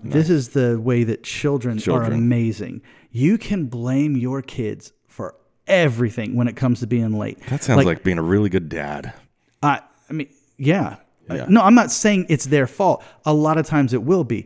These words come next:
Speaker 2: Yeah.
Speaker 1: But you can always say, "Oh, guys, my kids," right? I
Speaker 2: Sure.
Speaker 1: mean, that's, you know, it,
Speaker 2: I, I
Speaker 1: it's
Speaker 2: mean, I've been
Speaker 1: better than a
Speaker 2: blaming,
Speaker 1: tax deduction.
Speaker 2: I've been blaming the dog for farts for years.
Speaker 1: Right.
Speaker 2: So you just kinda same kinda thing, just on a bigger scale,
Speaker 1: Right,
Speaker 2: right?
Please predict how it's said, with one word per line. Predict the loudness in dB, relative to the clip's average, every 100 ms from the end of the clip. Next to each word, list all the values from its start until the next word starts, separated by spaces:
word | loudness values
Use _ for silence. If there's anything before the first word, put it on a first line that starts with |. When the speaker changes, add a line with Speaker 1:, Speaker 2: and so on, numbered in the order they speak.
| -8
Speaker 2:
Yeah. | -2 0
Speaker 1:
But | 2 0 0
you | -4
can | 0 0
always | 2 0 0
say, | -2 -4
"Oh, | -4 -2 -2 -4
guys, | -6 -4 -4
my | -6 -6
kids," | -2 -2 -2 -4 -6
right? | -4 -4 0
I |
Speaker 2:
Sure. | 2
Speaker 1:
mean, | 2 0
that's, | -4 -6 -8
you | -6
know, | -4 -4 -8 -18 -20
it, | -18 -18 _ -16 -6
Speaker 2:
I, |
I | -2
Speaker 1:
it's | 2
Speaker 2:
mean, | 2
I've | 4
been |
Speaker 1:
better | 4
than | 4
a | 4
Speaker 2:
blaming, | 4
Speaker 1:
tax | 0 -2 -6
deduction. | -6 -6 -8 -18 -8
Speaker 2:
I've | -2
been | 0 2
blaming | 2 2 0
the |
dog | 0 2 2 0
for | -10 -4
farts | 0 0 -2
for | -8 -8
years. | -4 2 2 2 -2 2
Speaker 1:
Right. | 4 4
Speaker 2:
So | 0
you | -4 -6
just | -6 -6
kinda | -2 -2
same | -2 -4
kinda | -4 -4
thing, | -4
just | -6 -8 -8
on |
a | -6
bigger | -6 -8
scale, | -6 -4 0
Speaker 1:
Right, | 2
Speaker 2:
right? | 0